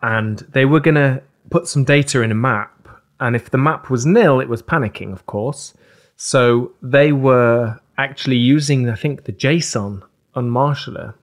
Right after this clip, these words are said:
If in the case that the map was nil, it would just marshal it, and they put the string in line, like the little, two little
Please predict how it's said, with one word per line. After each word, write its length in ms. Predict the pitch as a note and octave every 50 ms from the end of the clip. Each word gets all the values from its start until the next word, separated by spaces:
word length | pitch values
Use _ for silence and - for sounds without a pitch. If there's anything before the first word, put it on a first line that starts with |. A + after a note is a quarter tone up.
| _ -
If 180 | B2+ - - -
in 200 | - C3 A#2+ A#2
the 60 | A2+
case 280 | - - E3+ E3 D#3+
that 160 | - C#3 - -
the 100 | B2+ B2
map 300 | B2+ B2+ B2 - - -
was 160 | A#2 G2+ B2
nil, 340 | D3 F3+ F3 B2+ G#2 G2+ -
it 120 | - B2 B2+
would 180 | B2+ A#2+ G#2
just 220 | - C#3+ B2+ - -
marshal 500 | C3 C#3 D3 D#3 C#3+ - - C3 A#2+ B2
it, 100 | C#3 -
and 120 | - C#3+ C#3
they 40 |
put 180 | C3+ - F3 F3
the 60 | C#3
string 420 | B2+ - - - - E3 E3+ E3+ D3
in 220 | B2 A2+ A2+ A2+
line, 320 | B2+ C3+ B2 G2+ G2 G2
like 140 | G2 G2+ A2+
the 60 | A#2
little, 200 | A2+ A#2+ - A#2+
two 200 | - - - C3
little 360 | A#2+ A#2+ - A#2 A2 G2+ -